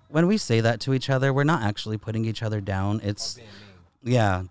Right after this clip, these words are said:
Speaker 1: to us, it's just sharpening our claws, you know. We sharpen our claws with each other, so that way there, when someone, you know, from the outside of the community comes at you, you know, sideways,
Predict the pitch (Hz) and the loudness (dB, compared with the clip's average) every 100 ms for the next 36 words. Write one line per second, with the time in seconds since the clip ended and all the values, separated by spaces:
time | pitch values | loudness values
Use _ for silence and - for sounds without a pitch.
0 | _ - 127 123 127 123 107 - 123 - | _ 0 4 6 4 -2 -4 -4 -4 -2
1 | 113 107 120 113 110 104 - 113 110 113 | -2 -4 -2 -2 -2 -2 -2 0 0 0
2 | 110 113 104 101 98 101 _ _ _ _ | -4 -4 -2 -2 -4 -8 _ _ _ _
3 | _ _ _ _ _ _ _ _ _ _ | _ _ _ _ _ _ _ _ _ _
4 | _ _ _ 139 156 - 165 - 170 160 | _ _ _ -4 -2 2 2 2 0 0
5 | - 127 131 127 131 120 - 113 117 113 | 2 2 2 -2 -6 -6 -4 -2 -2 -4
6 | 104 _ - 127 117 120 117 113 113 110 | -10 _ -4 0 2 2 0 0 2 4
7 | 110 110 110 104 104 - 120 117 113 104 | 2 2 2 2 2 0 2 4 4 0
8 | - _ _ 107 101 98 92 92 _ _ | -6 _ _ -4 0 0 -2 -6 _ _
9 | _ _ _ _ - 123 117 120 123 - | _ _ _ _ 0 0 4 4 4 2
10 | 135 123 123 113 110 117 110 107 101 101 | 4 4 4 0 -2 2 4 4 2 0
11 | 117 104 104 101 - 104 98 95 - _ | 0 2 2 0 0 0 2 -2 -6 _
12 | _ 107 101 98 95 95 - - - - | _ 0 2 2 2 -2 -6 -20 -8 0
13 | 135 135 117 107 113 107 - | 4 4 4 2 0 -2 -10